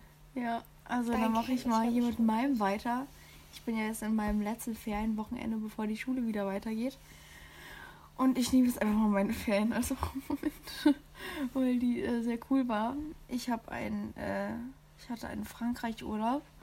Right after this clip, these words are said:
Speaker 1: Erstmal mit einer Freundin von mir, fünf Tage Paris, was sehr, sehr schön war. Wir hatten auch echt tolles Wetter und sind die ganze Zeit, äh, rumgelaufen, eigentlich den ganzen Tag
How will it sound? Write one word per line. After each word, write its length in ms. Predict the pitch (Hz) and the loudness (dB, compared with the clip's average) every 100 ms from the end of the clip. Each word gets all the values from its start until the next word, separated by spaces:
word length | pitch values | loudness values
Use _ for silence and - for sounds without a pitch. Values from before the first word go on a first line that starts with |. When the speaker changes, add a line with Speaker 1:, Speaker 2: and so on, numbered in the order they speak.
| - - - - - - | -20 -20 -20 -20 -16 -4
Speaker 1:
Erstmal 300 | 220 226 233 | -4 0 0
mit 160 | 233 233 | 2 2
einer 100 | 226 | 0
Freundin 360 | - 214 226 | -4 -2 -2
von 180 | 240 247 | -2 2
mir, 280 | 254 277 285 | 2 2 -2
fünf 320 | - 233 233 | -2 -2 -2
Tage 280 | - 220 214 | -4 -4 -4
Paris, 580 | 208 214 214 233 311 - - - - - - - | -6 -6 -2 -2 -2 -8 -16 -20 -20 -20 -20 -8
was 220 | 226 220 | -6 -4
sehr, 220 | 214 220 233 | -4 -2 -2
sehr 140 | 233 | -4
schön 320 | 240 247 240 | -2 0 2
war. 160 | 240 233 | 0 0
Wir 80 | 226 | -2
hatten 180 | 220 220 | -4 -6
auch 120 | - - | -6 -6
echt 220 | 226 - | -8 -8
tolles 380 | - 226 240 - | -6 -4 -4 -4
Wetter 380 | 208 240 233 247 - - - - - - - - - | -4 -2 -4 -4 -12 -20 -20 -20 -20 -20 -20 -18 -4
und 240 | 208 208 | -2 0
sind 240 | - 208 208 | -2 -2 -2
die 80 | |
ganze 320 | 202 214 226 220 | 0 0 0 -4
Zeit, 340 | 233 214 214 - - - - - - - - - | -4 -4 -4 -12 -20 -20 -20 -20 -20 -20 -20 -4
äh, 100 | 214 | -2
rumgelaufen, 720 | 214 214 226 220 208 214 240 | 2 2 2 4 2 2 -2
eigentlich 240 | 226 214 220 | -2 -4 -2
den 140 | 208 | -2
ganzen 300 | 202 226 233 | -2 -4 -4
Tag 280 | - 220 | -4 -4